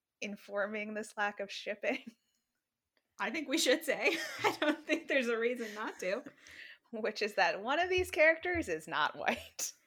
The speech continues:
Speaker 2: Yeah, man. That's correct. And that definitely seems to be to the detriment of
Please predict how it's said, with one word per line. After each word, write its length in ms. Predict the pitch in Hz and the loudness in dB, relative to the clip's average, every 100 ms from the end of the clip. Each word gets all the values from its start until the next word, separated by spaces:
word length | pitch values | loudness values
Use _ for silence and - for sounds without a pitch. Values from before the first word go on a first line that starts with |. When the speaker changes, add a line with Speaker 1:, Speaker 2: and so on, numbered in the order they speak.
| _ _ _ - | _ _ _ -4
Speaker 2:
Yeah, 200 | 202 440 | 2 4
man. 300 | 269 285 349 - _ _ 233 - _ _ | 6 4 2 -6 _ _ -12 -12 _ _
That's 220 | 208 370 - | -2 -2 2
correct. 460 | 269 320 294 - | 4 6 4 -2
And 140 | 240 247 | -2 0
that 180 | 254 | 2
definitely 360 | 233 262 285 294 | 2 2 2 -2
seems 300 | 294 277 294 | -2 -4 -4
to 80 | 277 | -6
be 180 | 240 254 | -6 -6
to 160 | 330 | -6
the 100 | 226 | -6
detriment 580 | 185 233 247 269 220 220 | -6 -6 -4 -4 -6 -4
of 200 | 202 - | -6 -6